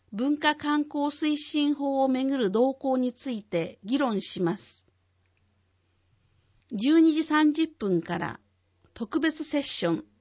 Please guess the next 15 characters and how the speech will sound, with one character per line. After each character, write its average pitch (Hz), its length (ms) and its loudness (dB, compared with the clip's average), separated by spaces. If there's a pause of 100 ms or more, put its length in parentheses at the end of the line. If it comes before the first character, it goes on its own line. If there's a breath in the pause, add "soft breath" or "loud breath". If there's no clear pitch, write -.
二、 226 300 0 (640)
小 285 340 0
ホ 220 280 -2
ー - 40 -4
ル。 117 180 -14 (1900)
北 262 280 0
陸 320 240 0
の 294 140 4
フ 311 140 -4
ェ 330 60 0
ス - 160 -8
テ 226 80 -6
ィ 196 40 -6
バ 180 160 0
ル、 - 260 -6